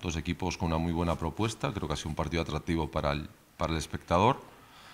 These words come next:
Y con respecto a nosotros, bueno, pues lo que te decía antes, ¿no? Creo que, eh, nos ponemos cero uno y la sensación de que el partido estaba muy controlado.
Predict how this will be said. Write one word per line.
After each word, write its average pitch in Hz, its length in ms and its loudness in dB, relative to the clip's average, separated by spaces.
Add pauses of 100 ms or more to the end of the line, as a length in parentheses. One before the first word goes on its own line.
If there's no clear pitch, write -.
(500)
Y 87 60 -2
con 104 140 6
respecto 92 300 2
a 101 60 6
nosotros, 92 320 0
bueno, 90 260 0
pues - 260 -6
lo 82 120 -4
que 80 80 0
te 80 80 0
decía 80 220 0
antes, 73 280 -4
¿no? 76 100 -2
Creo 76 220 -4
que, 76 300 -2 (640)
eh, 65 180 -6
nos 71 140 -6
ponemos 82 320 -4
cero 87 220 0
uno 95 420 2
y 87 140 -4 (100)
la - 140 -4
sensación 82 400 -4
de 82 40 -2
que 82 60 0
el 76 80 -2
partido 80 240 -4
estaba 82 220 0
muy 82 120 0
controlado. 80 600 -2